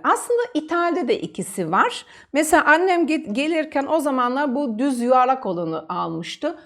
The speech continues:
Çok güzel görünüyor ama şunu bilmeniz lazım. Bu en azından dört, hatta döviz fırladı. Belki dört değil, beş, altı mislidir fiyatı.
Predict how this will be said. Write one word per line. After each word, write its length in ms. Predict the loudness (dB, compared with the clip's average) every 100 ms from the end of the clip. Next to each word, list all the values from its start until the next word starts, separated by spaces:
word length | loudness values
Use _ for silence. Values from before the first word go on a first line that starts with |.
| _
Çok 240 | 0 0 2
güzel 340 | 4 4 4
görünüyor 360 | 2 2 0 -2
ama 100 | -2
şunu 280 | 0 0 2
bilmeniz 460 | 0 2 0 0
lazım. 400 | 0 0 0 -4 -8 -20 _
Bu 200 | 2 4
en 160 | 4 2
azından 600 | 2 0 0 2 2 4
dört, 600 | 6 4 0 -10 -20 _ _ _ _ _
hatta 380 | -2 0 0 2
döviz 300 | 2 0 -4
fırladı. 520 | -4 -2 0 2 2
Belki 360 | 2 2 0 -2
dört 280 | 0 -2 -6 _ _ _
değil, 340 | -6 -2 0 4
beş, 200 | 4 4
altı 460 | 2 2 0 -2
mislidir 640 | 0 -2 -4 -6 -4 -2 -6
fiyatı. 640 | -6 -8 -8 -8 -12 -14